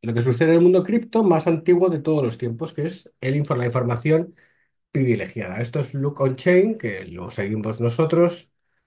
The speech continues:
y que hace analíticas de, pues eso, de las compras y las ventas, de las compras y las ventas de los bloques, de los tokens y demás. ¿Lo habrá hecho? Lo más normal es que sí.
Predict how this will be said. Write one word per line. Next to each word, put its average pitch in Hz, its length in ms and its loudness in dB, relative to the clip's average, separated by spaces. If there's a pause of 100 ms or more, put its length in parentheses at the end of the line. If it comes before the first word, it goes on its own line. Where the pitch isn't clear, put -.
(260)
y 120 100 0
que 131 80 2
hace 127 120 0
analíticas 147 840 0 (100)
de, 101 560 -12
pues 120 140 -10
eso, 110 140 -4
de 95 80 -2
las 95 160 -6
compras 135 280 0
y 139 40 2
las 123 200 0
ventas, 151 520 -2 (120)
de 110 200 -8
las 101 140 -12
compras 120 360 -6
y 147 60 0
las 143 180 -2
ventas 180 380 -2
de 120 100 -2
los 98 180 -8
bloques, - 600 -16
de 107 100 -4
los - 240 -8 (600)
tokens 151 400 0
y 135 60 2
demás. - 340 -8 (960)
¿Lo 156 180 4
habrá 226 220 6
hecho? 117 320 0
Lo 135 140 0
más 185 120 2
normal 147 260 2
es 117 100 -2
que - 140 -4
sí. - 320 -2